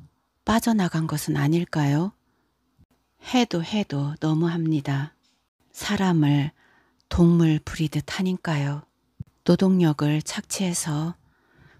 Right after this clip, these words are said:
공사비를 빼돌린다고 하더라도 먹는 건 제대로 먹여야 하는 게 아닐까요?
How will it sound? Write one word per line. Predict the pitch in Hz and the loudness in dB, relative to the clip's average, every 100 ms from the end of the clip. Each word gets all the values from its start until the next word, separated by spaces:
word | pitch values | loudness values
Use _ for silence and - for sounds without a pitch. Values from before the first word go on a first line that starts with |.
| - | -6
공사비를 | - 190 214 - 156 143 139 151 _ _ _ _ _ _ - | 2 4 2 2 2 2 0 -4 _ _ _ _ _ _ -4
빼돌린다고 | 220 214 - 160 160 170 156 151 | 2 2 2 2 2 2 0 -4
하더라도 | 151 - 180 170 151 135 135 143 | -6 -8 -8 -8 -8 -8 -10 0
먹는 | 165 175 175 170 | 4 4 4 2
건 | 156 156 165 196 _ _ - | 0 0 0 -2 _ _ -4
제대로 | 190 202 180 160 | 0 0 0 0
먹여야 | 156 156 170 156 | -2 -2 0 0
하는 | 160 190 180 | -2 -4 -4
게 | 143 | -2
아닐까요? | 139 156 160 160 139 147 185 | -2 -2 -4 -6 -4 -4 -6